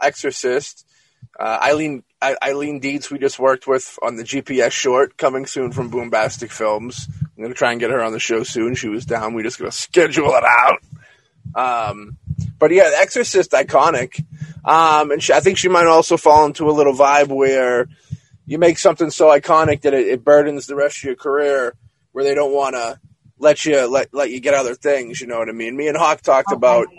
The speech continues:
Speaker 1: I think it was me and Hawk were talking about Robert Englund on the Boombastic cast recently.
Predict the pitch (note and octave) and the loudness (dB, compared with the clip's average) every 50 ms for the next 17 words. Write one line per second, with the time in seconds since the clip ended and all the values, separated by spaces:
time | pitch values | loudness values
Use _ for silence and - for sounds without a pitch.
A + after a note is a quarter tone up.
0 | - - _ _ _ _ _ _ _ _ - - _ - B2+ - F3+ F#3 G3+ G3 | -20 -20 _ _ _ _ _ _ _ _ -20 -14 _ -8 -2 0 2 4 4 4
1 | F3 D3+ E3+ E3 D#3+ D3 D3+ D#3 - C3+ D3 D3+ C#3 - D3+ C3 C3+ - C#3 A#2+ | 4 2 2 0 0 2 2 2 0 0 0 -2 2 2 4 4 4 0 0 2
2 | B2+ B2 A2+ B2 A#2+ A#2+ G#2+ A#2+ A#2+ A#2+ A#2+ A#2+ A#2 A#2 A2 A2 A2+ A2 G#2+ A2+ | 4 4 4 4 2 2 0 -2 -4 -4 -4 -4 -6 -6 -6 -6 -6 -8 -8 -10
3 | A2+ A2+ A#2 A#2 A2+ A2 A#2 B2+ C#3 C#3 - - C#3 B2 - A2+ G2 G2 A#2+ - | -10 -10 -10 -8 -4 -2 0 0 0 0 -2 -4 -8 -4 -2 -2 -2 -2 -4 -6
4 | - A2 A2 A2+ - - F#2 F2 G2 F#2 E2 F2+ G#2 | -8 -8 -8 -8 -8 -10 -10 -8 -10 -10 -10 -12 -14